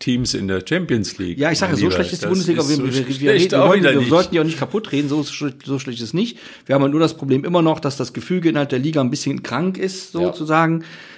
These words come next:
Speaker 2: Die, die, die Kluft des, des ersten bis zum siebten ist viel zu groß und so. Das ist, das ist ein Problem, das muss sich irgendwie verändern. Trotzdem bleibt die Bundesliga natürlich eine super Liga und, und das ist auch, da kann man auch gut hingehen, sich oft sehr, sehr gut angucken, darf man echt nicht kleiner reden, als es ist.
Speaker 3: Ja, wollte ich jetzt,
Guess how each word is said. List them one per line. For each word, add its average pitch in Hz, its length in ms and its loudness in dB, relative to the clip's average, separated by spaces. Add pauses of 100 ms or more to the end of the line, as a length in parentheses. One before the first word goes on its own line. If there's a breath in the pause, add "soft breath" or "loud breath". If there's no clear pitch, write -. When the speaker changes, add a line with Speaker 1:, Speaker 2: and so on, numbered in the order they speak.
(140)
Speaker 2:
Die, 123 240 2
die, 120 180 -2
die 117 140 -6
Kluft 160 300 -2
des, 131 100 2
des 127 380 -4
ersten 151 420 0
bis 131 120 -2
zum 120 160 0
siebten 160 300 -2
ist 135 120 -4
viel 147 140 2
zu 127 140 -6
groß 160 380 2
und 151 100 -2
so. 143 140 2
Das 131 180 0
ist, 135 240 -8
das 135 180 -6
ist 135 80 -8
ein 131 60 -8
Problem, 131 380 2
das 143 120 -2
muss 131 120 -2
sich 120 80 -6
irgendwie 113 240 -2
verändern. 156 400 0 (340 loud breath)
Trotzdem 143 400 0
bleibt 135 220 0
die 131 40 -2
Bundesliga 139 400 -2
natürlich 131 440 0
eine 120 100 2
super 139 240 0
Liga 160 300 2
und, 123 200 -4
und 107 140 -2
das 113 140 -2
ist 135 100 -6
auch, 127 160 -8
da 127 100 -8
kann 117 160 -6
man 139 120 -4
auch 113 80 -10
gut 120 120 -8
hingehen, 151 320 -2
sich - 260 -14
oft - 200 -10
sehr, 135 240 2
sehr 127 140 0
gut 117 120 -2
angucken, 147 460 -4
darf 123 160 -4
man 107 120 -4
echt 147 180 -4
nicht 131 180 -6
kleiner 139 300 2
reden, 127 180 0
als 107 140 -4
es 110 100 -6
ist. 160 260 -2
Speaker 3:
Ja, 135 220 0
wollte 196 240 2
ich 165 80 -2
jetzt, 147 160 0